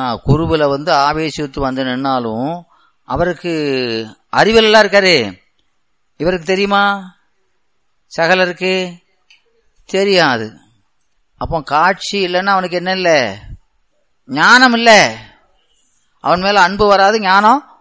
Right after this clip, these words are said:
வராது. எனவே அவர் என்ன செய்யறாரு? என்ன செய்யறாரு? இவன் காணுமாறு, அறிவில் நின்னவர் என்ன செய்யறாரு? இவர்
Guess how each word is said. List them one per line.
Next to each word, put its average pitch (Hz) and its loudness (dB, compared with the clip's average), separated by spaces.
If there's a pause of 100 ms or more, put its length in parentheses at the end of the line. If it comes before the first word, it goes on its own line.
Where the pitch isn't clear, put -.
(180)
வராது. 185 6 (640)
எனவே 226 4
அவர் 214 6
என்ன 208 -2
செய்யறாரு? 214 4 (1500)
என்ன 151 -6
செய்யறாரு? 175 -4 (960)
இவன் 190 2
காணுமாறு, 202 4 (400)
அறிவில் 180 0
நின்னவர் 180 -2
என்ன 165 -8
செய்யறாரு? 180 2 (500)
இவர் 160 -2